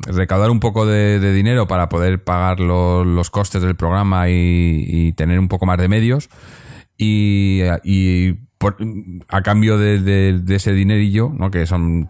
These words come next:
tenemos ahora mismo son dos planes de, de tres y cinco dólares americanos, no sé cuánto es en euros, pero no mucho más,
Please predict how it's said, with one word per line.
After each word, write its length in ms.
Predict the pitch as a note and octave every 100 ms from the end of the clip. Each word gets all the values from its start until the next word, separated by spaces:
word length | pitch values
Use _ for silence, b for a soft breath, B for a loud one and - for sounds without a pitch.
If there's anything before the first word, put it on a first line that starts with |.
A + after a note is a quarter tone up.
| C#2
tenemos 400 | - F2+ F#2+ F2+
ahora 160 | F2 F2+
mismo 220 | F#2+ F#2+
son 480 | F#2 F#2+ F2 F2 F2
dos 160 | F2+ E2
planes 420 | G2 F#2+ F2 E2
de, 160 | E2+
de 160 | E2+ E2+
tres 300 | F2+ G2 F#2+
y 60 | F2+
cinco 300 | F#2+ E2+ E2+
dólares 340 | F2 E2 E2
americanos, 440 | D#2+ D#2+ E2+ F#2
no 140 | E2+ D2+
sé 100 | F2
cuánto 300 | D2+ D2 C#2+
es 100 | -
en 120 | D2+
euros, 260 | E2+ E2+ E2
pero 140 | C#2+
no 80 | D#2
mucho 220 | D2+ D2
más, 260 | E2 G2